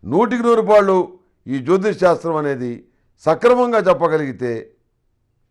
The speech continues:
అవసరమైన సమయంలో దీన్ని ఉపయోగించుకోగలిగితే దీనివల్ల ప్రయోజనాలు ఉంటాయి.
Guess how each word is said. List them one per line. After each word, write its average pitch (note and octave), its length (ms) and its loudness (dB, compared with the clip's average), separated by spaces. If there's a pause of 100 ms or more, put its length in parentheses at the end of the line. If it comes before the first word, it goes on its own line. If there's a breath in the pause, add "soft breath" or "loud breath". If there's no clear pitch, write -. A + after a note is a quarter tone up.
(880)
అవసరమైన A3+ 540 4
సమయంలో G3+ 640 2 (380)
దీన్ని E3+ 220 0
ఉపయోగించుకోగలిగితే C#3+ 1080 -2 (340)
దీనివల్ల E3 340 2
ప్రయోజనాలు A2+ 520 -6
ఉంటాయి. D#2 280 -20